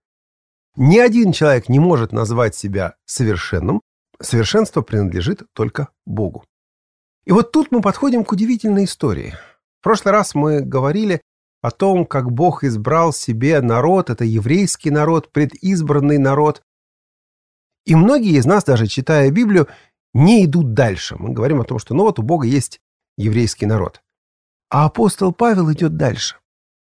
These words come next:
И вот к концу девятой главы выясняется, что у Бога есть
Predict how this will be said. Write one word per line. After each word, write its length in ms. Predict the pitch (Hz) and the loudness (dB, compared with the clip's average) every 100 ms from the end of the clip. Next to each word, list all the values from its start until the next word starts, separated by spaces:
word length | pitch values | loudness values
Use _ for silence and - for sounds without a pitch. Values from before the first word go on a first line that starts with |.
| _ - | _ 0
И 60 | |
вот 140 | 208 - | 0 0
к 100 | - | -2
концу 400 | 180 185 - 226 | 0 0 0 2
девятой 440 | 156 185 196 156 | 4 2 2 -2
главы 380 | 151 175 247 214 | -2 0 0 0
выясняется, 920 | 147 151 131 180 214 240 214 - 107 | 0 -2 -2 0 2 2 0 -2 -6
что 280 | - - 135 | -6 -6 -4
у 40 | |
Бога 300 | 127 202 156 | -2 -2 -2
есть 460 | 151 160 156 - | -2 -2 -2 -6